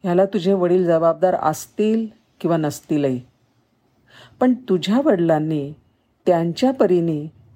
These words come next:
तुला सगळं तर दिलं. ज्यानी ज्यानी तुला सुख मिळेल असं त्यांना वाटलं, ते सगळं त्यांनी तुला दिलं, हो की नाही? पण मग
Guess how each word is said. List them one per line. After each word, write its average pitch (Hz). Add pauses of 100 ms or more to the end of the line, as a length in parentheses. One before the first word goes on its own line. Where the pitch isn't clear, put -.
(180)
तुला 180
सगळं 165 (100)
तर 254
दिलं. 269 (1000)
ज्यानी 196
ज्यानी 254
तुला 240
सुख 214
मिळेल 196
असं 185
त्यांना 170
वाटलं, 165 (600)
ते 185
सगळं 170
त्यांनी 240
तुला 214
दिलं, 147 (680)
हो 190
की 277
नाही? 277 (520)
पण 277
मग 269